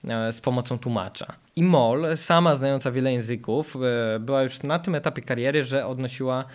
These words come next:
e, sporo sukcesów na tym, e, rodzimym polu, we włoskim ki-, we włoskim kinie i, i znała też Carlo Pontiego, więc te, te drogi tutaj się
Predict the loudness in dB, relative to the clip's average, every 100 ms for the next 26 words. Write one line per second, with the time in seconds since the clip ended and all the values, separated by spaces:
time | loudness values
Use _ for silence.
0 | -18 -20 -16 -12 -10 -2 2 4 4 -2
1 | -6 -2 0 0 -6 -8 -8 -8 -4 -4
2 | -4 -6 -6 -8 -8 -10 -10 -8 -8 -8
3 | -6 -4 -4 -4 -6 -6 -2 -2 -2 -4
4 | -4 -6 -6 -8 -8 -10 -4 -2 -2 -4
5 | -4 -8 -8 -6 -2 0 -2 -6 -18 -20
6 | _ -14 -12 -12 -6 -4 0 2 2 2
7 | -2 -2 -8 -10 -12 _ -4 -2 0 0
8 | -2 -6 -4 -4 -4 -8 -12 -14 -10 -8
9 | -8 -6 -4 -4 -4 -10 -6 -6 -6 -8